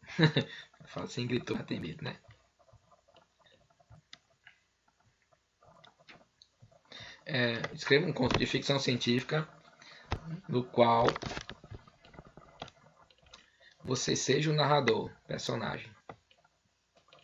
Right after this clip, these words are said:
Qual você seja o narrador, personagem. Imagine que, numa tentativa de prolongar sua vida e de se manter eternamente jovem no futuro,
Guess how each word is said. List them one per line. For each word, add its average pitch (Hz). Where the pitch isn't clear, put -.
Qual -
você -
seja 117
o 123
narrador, 123
personagem. -
Imagine 175
que, 117
numa 127
tentativa 135
de 117
prolongar 110
sua 131
vida 117
e -
de 120
se 127
manter 123
eternamente 123
jovem 113
no 120
futuro, 113